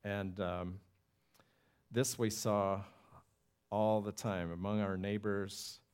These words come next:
in our communities, all throughout Central and Eastern Europe. So, uh, so I come in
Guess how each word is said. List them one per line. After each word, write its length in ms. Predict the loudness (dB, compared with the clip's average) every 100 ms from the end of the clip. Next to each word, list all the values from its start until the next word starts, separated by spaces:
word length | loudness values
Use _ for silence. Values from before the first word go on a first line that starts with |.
| _ -8
in 120 | -2
our 120 | -2
communities, 920 | -2 0 2 4 2 0 -2 -6 -10 -14 -20 _ _ _ _ 2
all 160 | 4 4
throughout 600 | 2 2 4 4 0 -2
Central 600 | 0 0 0 -2 0 -2
and 240 | -4 -4 -4
Eastern 420 | -4 -4 -8 -6
Europe. 400 | -4 -2 -2 -6 -20 _ _ _ _ _ _ _
So, 440 | 0 4 6 4 -2 -16 _ _ _ _ _ _ _ _ _ _ _ _ _ _ _ _ _ _ _
uh, 380 | -4 -2 -2 -4 -8 -14 _ _ _ _ _ _ _ _ _ _ _ _ _ _ _ _ _
so 240 | 2 2 6
I 140 | 4
come 280 | 4 4 4
in 360 | 4 4 0